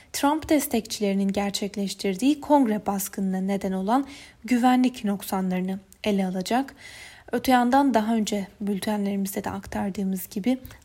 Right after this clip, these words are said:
altı Ocak'taki olaylarla ilgili bir soruşturma komisyonunun da kurulması gündemde ve bu komisyonun on bir Eylül saldırıları sonrası kurulan komisyon gibi çalışması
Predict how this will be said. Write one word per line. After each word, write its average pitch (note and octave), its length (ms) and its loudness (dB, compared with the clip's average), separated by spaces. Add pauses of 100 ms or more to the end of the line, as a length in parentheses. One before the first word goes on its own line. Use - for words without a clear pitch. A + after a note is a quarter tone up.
(120)
altı G#3+ 340 0
Ocak'taki A3 520 0
olaylarla G3 640 -4
ilgili G#3+ 420 0
bir B3+ 140 4
soruşturma A#3 760 0 (160)
komisyonunun F#3+ 760 -2
da G3+ 80 -8
kurulması G3 600 -6
gündemde G3+ 720 0 (500)
ve A3 220 2
bu E4+ 100 2
komisyonun C4+ 720 4 (120)
on C4+ 200 8
bir G#3+ 100 4
Eylül G3 300 0
saldırıları F#3+ 640 -2
sonrası F#3+ 460 -4
kurulan G#3 380 -2
komisyon A3 640 0
gibi - 260 -8
çalışması G3 840 -2